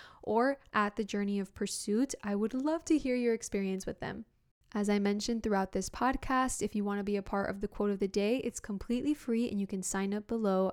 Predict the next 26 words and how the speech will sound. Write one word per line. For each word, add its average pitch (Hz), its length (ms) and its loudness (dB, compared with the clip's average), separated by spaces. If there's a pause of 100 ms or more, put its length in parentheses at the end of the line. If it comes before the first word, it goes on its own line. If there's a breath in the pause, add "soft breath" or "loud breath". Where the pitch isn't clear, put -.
Promise 202 420 -2
I 233 60 -2
won't 214 300 0
bombard 196 420 0
you 196 220 2
on 190 120 -4
Saturdays 180 400 -4
and 185 140 -6
Sundays. 240 500 2
It's - 120 -8
gonna 196 160 -2
be 196 140 -2
a 196 40 0
quick - 400 2 (260 loud breath)
quote 240 220 4
of 262 80 0
the 269 80 2
day, 208 460 2
Monday 214 280 0
through 240 140 -4
Friday. 196 560 -2
It's - 160 -8
super 233 420 -2
easy, 202 300 0
super 208 320 -4
fast. 180 520 -4